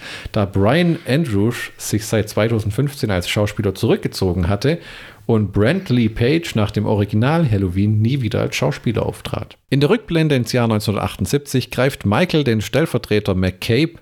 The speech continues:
mit einem Seil an. Im Originalfilm Halloween, die Nacht des Grauens von achtundsiebzig reagierte Sheriff Lee Brackett auf einen Alarm in einem Baumarkt und meldete,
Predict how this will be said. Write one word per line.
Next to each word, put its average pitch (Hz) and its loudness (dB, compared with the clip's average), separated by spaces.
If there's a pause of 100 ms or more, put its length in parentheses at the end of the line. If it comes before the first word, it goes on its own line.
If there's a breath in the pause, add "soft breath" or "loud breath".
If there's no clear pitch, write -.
(160 soft breath)
mit 110 -2
einem 113 2
Seil 113 0
an. 69 -6
Im 87 0
Originalfilm 120 2
Halloween, 139 2
die 131 0
Nacht 123 -2
des 131 -4
Grauens 139 0
von 131 -2
achtundsiebzig 143 -2
reagierte 117 0
Sheriff 143 0
Lee 120 2
Brackett 123 -2
auf - -4
einen 98 0
Alarm 113 2
in 104 -2
einem 82 0
Baumarkt 107 0
und 90 -2
meldete, 101 0